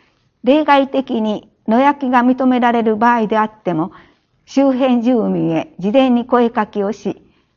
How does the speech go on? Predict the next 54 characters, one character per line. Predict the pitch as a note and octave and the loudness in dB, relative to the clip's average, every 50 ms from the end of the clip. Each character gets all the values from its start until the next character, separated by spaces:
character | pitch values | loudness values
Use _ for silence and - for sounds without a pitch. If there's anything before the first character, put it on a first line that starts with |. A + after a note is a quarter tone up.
| _ _ - | _ _ -4
火 | A3+ A#3+ | 0 2
元 | B3+ C#4 C#4 C4+ C4 B3+ | 2 2 0 0 -2 -2
を | B3 | -2
離 | G#3+ A3+ G#3+ G3+ G3 | -2 -2 -4 -4 -2
れ | F3+ F3 E3 | -2 -2 -4
ず、 | D#3+ - C3+ - - _ _ _ _ _ _ _ _ | -4 -6 -10 -10 -12 _ _ _ _ _ _ _ _
風 | - - A3 A3 C#4 C#4+ | -4 -2 -2 0 2 2
の | C4 B3+ | 2 0
強 | B3+ B3+ - C4 B3 G#3+ F#3+ | -2 -2 0 2 2 2 2
い | F#3+ | 0
日 | F#3 F#3+ - E3 | -2 -4 -4 -4
や | D#3 B2 - E3+ | -4 -4 -6 -6
洗 | - C4 C4 C4+ C4+ | -4 -2 -2 -2 -2
濯 | C4 C4+ B3+ C4 C4+ | -2 -4 -6 -4 -2
物 | B3+ B3 B3 B3 B3 | -2 0 0 0 0
を | A#3+ | -2
干 | G#3+ E3+ | -2 -4
し | F#3 - - | -6 -6 -2
て | - A#3+ G#3+ | 0 2 2
い | G#3 G#3+ | 4 2
る | A3 G3 | 0 -4
時 | G3+ G3+ | -4 -6
間 | - - - F#3 - E4 | -2 -2 -2 0 0 -2
は | - - - - | -2 -4 -4 -8
避 | - G#3 G3+ | -10 -8 -4
け | - B3 A#3+ | -2 -2 0
る | A#3+ C4+ | 0 0
な | B3 A3 F#3+ | -2 -2 -2
ど | F#3+ A3+ G#3+ | -2 -2 -2
の | G3 F3+ | -2 -4
配 | F3 - A#3+ A3 G3+ F3+ | -6 -6 -4 -4 -2 -2
慮 | F3 E3+ | -2 -2
が | E3 D3+ D3+ | -2 -4 -6
必 | - - _ - G#3 | -6 -10 _ -8 -4
要 | G3+ F#3+ F3 E3 | -2 -2 -2 -2
で | E3 G3 | -4 -6
す。 | A#3 - _ _ _ _ _ _ _ _ _ _ _ _ _ _ _ _ _ _ _ _ _ _ _ - | -10 -10 _ _ _ _ _ _ _ _ _ _ _ _ _ _ _ _ _ _ _ _ _ _ _ -8
お | - D#4 | -8 -2
互 | - C#4+ C4+ B3+ A#3+ A3 A3 G#3 | -2 0 2 4 4 4 2 2
い | G#3 | -2
に | G3 F#3+ F3+ - - _ - | -4 -4 -6 -10 -14 _ -2
良 | - C4 C#4 C#4+ | 2 4 4 4
好 | C#4 - D#4 C#4 | 2 2 2 2
な | C4 G#3 F#3+ | 2 2 -2
生 | F#3+ - B3+ A#3+ B3+ B3 | -2 0 2 2 2 2
活 | B3 A#3+ A#3 A#3 - | 0 -2 -2 -2 -4
環 | - B3 A#3 G#3+ F#3+ | -2 -2 -2 -2 -2
境 | - G3+ F#3 | -2 -2 -2
を | F3 | -2
築 | F3+ G#3 F#3+ F#3+ F3+ | -2 -4 -6 -6 -6
く | F#3+ F#3+ | -8 -8
た | - - E3+ | -6 -6 -4
め | D#3+ D3 D#3 | -4 -4 -6
に、 | - - | -8 -10